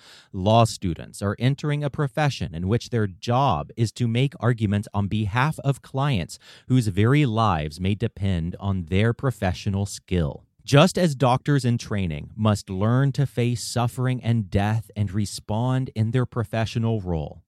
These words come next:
lawyers in training must learn to confront injustice or views they don't agree with and respond as attorneys.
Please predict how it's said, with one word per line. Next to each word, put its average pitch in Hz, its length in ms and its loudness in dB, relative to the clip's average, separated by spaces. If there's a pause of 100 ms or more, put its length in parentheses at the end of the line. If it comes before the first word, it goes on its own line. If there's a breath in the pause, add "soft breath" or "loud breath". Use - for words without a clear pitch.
(140)
lawyers 139 580 4
in 123 200 0
training 85 680 -4
must 107 440 0
learn 120 520 0
to 117 160 -4
confront 113 640 -4
injustice 90 880 -4
or 95 180 -2
views 85 460 -4
they 92 260 -2
don't 123 240 -2
agree 117 360 -4
with 87 400 -4
and 95 180 -4
respond 110 760 -2
as 101 360 0
attorneys. 101 800 -8